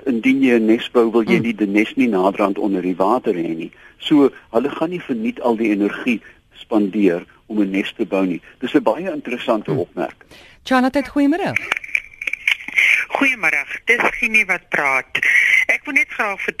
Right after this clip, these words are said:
Speaker 3: u vra. Ons, ek bly in Olifantsfontein en d-, nou al vir drieëndertig jaar. In dieselfde huis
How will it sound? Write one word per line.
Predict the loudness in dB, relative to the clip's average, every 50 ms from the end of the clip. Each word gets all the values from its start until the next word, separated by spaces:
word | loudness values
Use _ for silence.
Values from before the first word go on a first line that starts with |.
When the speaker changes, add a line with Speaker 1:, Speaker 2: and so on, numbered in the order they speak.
| -4 -2 -2
Speaker 3:
u | -2
vra. | 0 -2 -2 -2 -2 -4 -6 -8
Ons, | -10 -8 -6 -6 -4 -4 -2 0 0 2 2 0
ek | -2 -2 -4
bly | -4 -6
in | -4 -2 0
Olifantsfontein | 0 0 0 -2 -4 -6 -4 -2 -2 -2 -2 -2 -2 -2 -4 -6 -6 -6 -6 -10 -10 -6 -2 -2 0 0 0 0 -2 -2 -4 -4 -2
en | -2 -2 -2 -4 -6 -8 -8 -8 -6 -4
d-, | -4 -4 -4 -6 _ -12 -6
nou | -6 -4 -4 -2
al | -2 -4 -4 -2
vir | -2 -2 -2 -4 _ _ _ _ _ _ -4
drieëndertig | -4 -2 -2 -2 -2 -2 -4 -4 -6 -6 -6 -8 -8 -8 -4 -2
jaar. | -2 -2 -2 -2 -4 -4 -6 -8 -10 -10 -6 -4 -4 -2 -2 0 -2 -2 0
In | 0 -2
dieselfde | -2 -2 -2 -4 -4 -4 -4
huis | -2 -2 0 0 -2 -2 -4